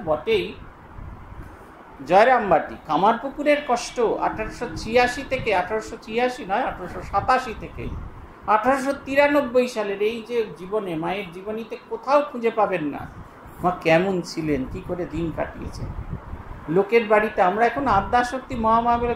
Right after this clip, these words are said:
কি সুন্দর কাপড় টাপড় পরানো আছে মাকে, আর তখন মা গিঁট দিয়ে কাপড় পরতেন, সাত বাড়িতে ধান সেদ্ধ করতেন, তারপরে তার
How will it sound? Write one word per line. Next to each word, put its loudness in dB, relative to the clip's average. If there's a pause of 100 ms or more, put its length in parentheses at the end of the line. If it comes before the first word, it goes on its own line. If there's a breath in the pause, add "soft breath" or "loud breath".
কি -6
সুন্দর 0
কাপড় 2
টাপড় -2
পরানো 4
আছে 0
মাকে, -6 (680)
আর 0
তখন 0
মা 0
গিঁট -4 (140)
দিয়ে 4
কাপড় 0
পরতেন, -4 (480)
সাত 4
বাড়িতে 4
ধান 0
সেদ্ধ -6
করতেন, -4 (160)
তারপরে 4
তার -2